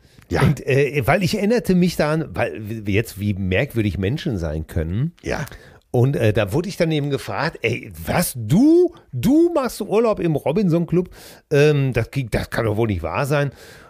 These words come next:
Speaker 2: Und dann habe ich dann gesagt, doch, so als meine, als meine, äh, ersten beiden Kinder, als sie so klein waren,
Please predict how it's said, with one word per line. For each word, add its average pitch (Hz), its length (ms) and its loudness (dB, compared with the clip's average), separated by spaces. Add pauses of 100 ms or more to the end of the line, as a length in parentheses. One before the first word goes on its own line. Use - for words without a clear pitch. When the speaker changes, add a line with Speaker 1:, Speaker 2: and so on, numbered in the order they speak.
Speaker 2:
Und 110 120 -2
dann 85 160 -2
habe 87 100 -4
ich - 60 -6
dann 87 140 -2
gesagt, 82 340 -4
doch, 110 280 -2
so 147 120 0
als 101 220 -4
meine, 104 320 0 (440)
als - 220 -6
meine, 104 240 0
äh, 98 340 0
ersten 101 320 -4
beiden 98 260 0
Kinder, 143 360 -2
als 107 140 -4
sie 135 100 -2
so 104 100 0
klein 87 480 -4
waren, 151 460 2